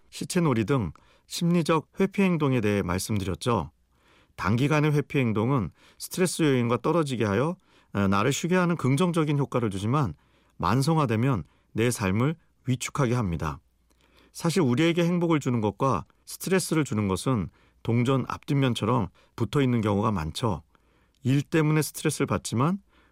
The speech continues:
그렇다고 일을 안 하면 일이 주는 성취감도 같이 사라지게 되는 것이죠. 우울증까지는 아니더라도 스트레스를 안고 사는 우리에게 회피 행동은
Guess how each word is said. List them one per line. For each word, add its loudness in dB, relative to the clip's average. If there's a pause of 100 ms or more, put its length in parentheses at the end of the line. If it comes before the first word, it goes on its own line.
그렇다고 0
일을 2
안 2
하면 0 (360)
일이 0
주는 -2 (140)
성취감도 -2 (300)
같이 -6
사라지게 -2
되는 -2
것이죠. -4 (920)
우울증까지는 2
아니더라도 0 (320)
스트레스를 -2
안고 -2
사는 0
우리에게 -2 (400)
회피 -2
행동은 0